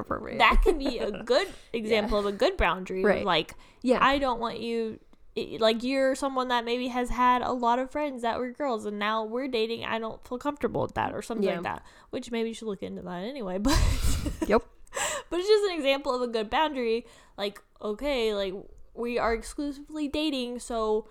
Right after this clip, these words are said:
Speaker 2: we're not going on dates with other people. Like,
Speaker 1: Right.
Speaker 2: these are some good boundaries. But then on the other hand, it's like, you have friends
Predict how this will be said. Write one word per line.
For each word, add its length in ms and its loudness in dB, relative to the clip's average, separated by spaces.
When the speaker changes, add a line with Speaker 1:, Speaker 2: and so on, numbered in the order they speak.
Speaker 2:
we're 200 -2
not 340 -4
going 240 -4
on 140 -4
dates 260 -6
with 120 -6
other 260 -2
people. 460 -2
Like, 140 0
Speaker 1:
Right. 340 0
Speaker 2:
these 340 -4
are 420 2
some 220 -6
good 140 -2
boundaries. 320 0
But 180 -6
then 140 -2
on 160 -4
the 120 -8
other 260 -2
hand, 340 -6
it's 180 -12
like, 240 -8
you 220 -8
have 240 -4
friends 640 -6